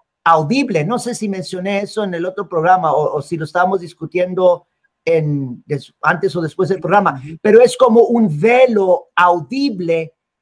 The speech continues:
Speaker 1: porque es algo sumamente sagrado. Eh, se compara como en los ritos orientales. Es muy interesante porque en los ritos antiguos orientales, en la parte más sagrada de la misa, lo que pasa es que el sacerdote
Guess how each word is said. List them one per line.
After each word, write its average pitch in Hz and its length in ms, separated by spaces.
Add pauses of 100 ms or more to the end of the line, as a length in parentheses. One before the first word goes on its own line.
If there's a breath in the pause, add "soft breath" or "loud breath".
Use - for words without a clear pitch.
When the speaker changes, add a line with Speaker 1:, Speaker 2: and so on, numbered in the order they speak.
(200)
Speaker 1:
porque 214 300
es 226 220
algo 214 640 (360)
sumamente 196 1080
sagrado. 208 760 (520)
Eh, 208 340 (120)
se 220 300
compara 226 560
como 202 340
en 190 160
los 180 240
ritos 233 640
orientales. 175 1080 (380)
Es 175 160
muy 262 180
interesante 254 460
porque 196 260
en 185 60
los 165 160
ritos 240 380
antiguos 175 720
orientales, 170 960 (340)
en 202 160
la 190 160
parte - 340
más 226 280
sagrada 202 500
de 180 140
la 160 140
misa, 185 460
lo 180 160
que 170 120
pasa 240 400
es 202 120
que 208 180
el 175 180
sacerdote 190 1120